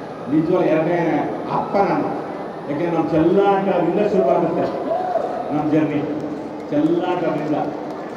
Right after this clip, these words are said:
ಹೈಯೆಸ್ಟ್ ಸಿನಿಮಾಗಳು ನಾನು ಒಂದು ಮೂವತ್ತು ಸಿನಿಮಾ ಜೊತೆ ಮಾಡಿದ್ದೀನಿ. ಅವ್ನು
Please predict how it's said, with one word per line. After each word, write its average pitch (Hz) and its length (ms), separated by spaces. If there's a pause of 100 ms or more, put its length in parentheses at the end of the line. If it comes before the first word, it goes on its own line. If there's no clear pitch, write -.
(100)
ಹೈಯೆಸ್ಟ್ 220 680 (120)
ಸಿನಿಮಾಗಳು 175 420
ನಾನು 143 140 (840)
ಒಂದು 160 180
ಮೂವತ್ತು 202 300
ಸಿನಿಮಾ 202 240
ಜೊತೆ 175 240
ಮಾಡಿದ್ದೀನಿ. 143 320 (1400)
ಅವ್ನು 185 180